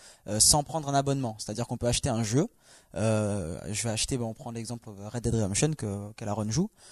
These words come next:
Euh, c'est un jeu où on peut faire le mode histoire et tout ça en mode hors ligne, hein, uniquement sur sa console.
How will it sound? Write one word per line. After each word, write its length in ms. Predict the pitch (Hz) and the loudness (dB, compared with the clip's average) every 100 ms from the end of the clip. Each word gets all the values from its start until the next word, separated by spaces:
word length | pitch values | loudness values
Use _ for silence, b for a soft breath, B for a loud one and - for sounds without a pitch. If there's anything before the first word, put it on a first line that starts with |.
| B B - | B B 0
Euh, 340 | 107 107 107 | 4 4 6
c'est 140 | - | 6
un 120 | 120 120 | 6 6
jeu 180 | 147 | 6
où 100 | 151 | 4
on 120 | 123 113 | 2 0
peut 440 | - 120 113 117 - - | -4 -6 -8 -10 -12 -8
faire 220 | 147 139 | -6 -4
le 100 | 127 | -4
mode 200 | 127 117 | -6 -4
histoire 360 | 110 139 135 | -4 -4 -6
et 60 | 127 | -6
tout 100 | 117 | -4
ça 140 | - | -4
en 40 | 120 | -2
mode 180 | 117 - | -6 -4
hors 160 | 117 120 | -4 -4
ligne, 240 | 196 165 | -6 -8
hein, 140 | 160 117 | -10 -10
uniquement 320 | 113 113 127 | -14 -12 -6
sur 160 | 120 - | -2 0
sa 140 | 110 | -2
console. 360 | 107 - 180 | -2 4 4